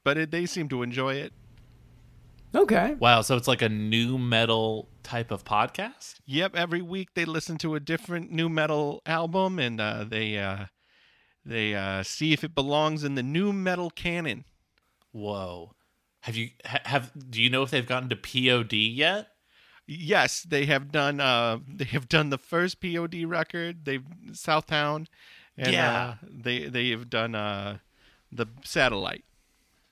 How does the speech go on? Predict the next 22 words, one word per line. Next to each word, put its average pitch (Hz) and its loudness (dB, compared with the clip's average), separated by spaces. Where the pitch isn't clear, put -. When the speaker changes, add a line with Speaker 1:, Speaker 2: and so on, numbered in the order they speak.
Speaker 3:
Wow. 95 2
That 147 6
sounds 190 4
amazing. 110 0
I 127 6
definitely 135 2
have 92 -4
to 92 -10
listen 87 -12
to 90 -14
that. 87 -14
Speaker 1:
It's, 135 -6
uh, 123 2
it 147 -2
is 151 -4
very 170 -2
comprehensive. 151 -2
Speaker 3:
That's 156 8
Speaker 2:
Okay. 202 10
Speaker 3:
exciting. 302 8
Speaker 1:
I 175 4
never - 2